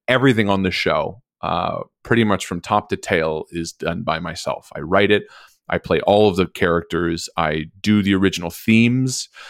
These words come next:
I do the sound effects, and I do the editing and obviously the writing. So everything is really just on my shoulders, and I, you know, knock it out in a day and then piece it together at the end of the week.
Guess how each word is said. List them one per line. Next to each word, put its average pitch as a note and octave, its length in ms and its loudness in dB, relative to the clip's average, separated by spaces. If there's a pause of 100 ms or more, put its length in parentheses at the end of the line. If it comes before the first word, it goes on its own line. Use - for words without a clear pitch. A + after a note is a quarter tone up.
(240)
I F2 300 0
do E2 240 -4
the D#2+ 80 -8
sound F2+ 180 0
effects, - 300 -4
and E2+ 80 -4
I E2 80 -4
do E2 100 -4
the D#2+ 140 0
editing D#2+ 240 -4
and D2+ 80 -10
obviously D#2 320 -10
the D#2+ 40 -6
writing. D2 260 -6
So - 240 0
everything A#2 500 2
is F#2 200 -6
really F#2+ 260 0
just F#2+ 260 0
on E2+ 120 -2
my E2 120 -2
shoulders, D#2+ 460 -2
and E2 80 -4
I, D2+ 160 -2
you G2+ 80 -4
know, E2+ 80 0
knock E2 320 -2
it E2+ 60 0
out D2+ 160 0
in E2+ 100 -4
a E2 80 -4
day D#2+ 440 -2 (200)
and F2 140 -4
then D#2 200 -8 (400)
piece F2 180 -8
it - 80 -8
together D#2+ 300 -2
at D2+ 80 -6
the E2 80 -6
end D2+ 80 -6
of - 60 -14
the - 60 -12
week. E2 240 -8